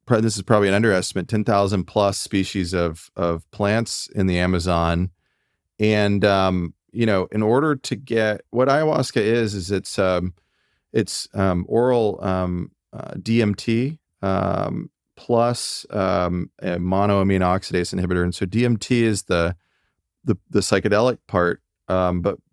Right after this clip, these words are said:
but when you take it orally, it just gets broken down by the liver and never gets to your brain. Um, you need that, um, monoamine oxidase inhibitor, the second piece, to be able to block that process from happening so it can go into your brain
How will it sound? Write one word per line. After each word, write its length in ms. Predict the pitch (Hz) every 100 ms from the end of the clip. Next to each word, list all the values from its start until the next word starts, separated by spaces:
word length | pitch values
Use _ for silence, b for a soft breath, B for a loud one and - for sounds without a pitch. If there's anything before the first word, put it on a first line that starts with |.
| -
but 140 | 101
when 140 | 101 101
you 80 |
take 220 | 87 120 117
it 80 |
orally, 400 | 95 123 139 117
it 100 | 90
just 160 | 170 -
gets 160 | 95 -
broken 260 | 98 92
down 160 | 90 87
by 140 | 87
the 120 | 87
liver 400 | 87 98 104 95
and 260 | 87 87 85 _ _ _ _ _
never 300 | 104 101 98
gets 240 | 90 90 -
to 160 | - 90
your 120 | 85
brain. 500 | 92 101 104 98 -
Um, 380 | - 87 85 87
you 140 | 92 101
need 220 | 110 107
that, 280 | 101 90 90 _
um, 520 | - 92 87 87 92 -
monoamine 540 | 101 98 104 101 95 90
oxidase 640 | 90 98 - 110 104 -
inhibitor, 540 | 107 113 120 120 139 - _ _ _ _ _ -
the 100 | 101
second 500 | - 107 120 131 -
piece, 540 | 127 127 170 - - _ _
to 140 | -
be 200 | 101 104 98
able 280 | 101 104
to 260 | 98 - 95
block 500 | 85 92 95 104 -
that 200 | 92 -
process 480 | - 90 95 117 113
from 160 | - 117
happening 460 | 120 120 143 139
so 160 | - 95
it 100 | -
can 160 | 92
go 180 | 87 95
into 100 | 92
your 100 | 85
brain 420 | 82 92 90 92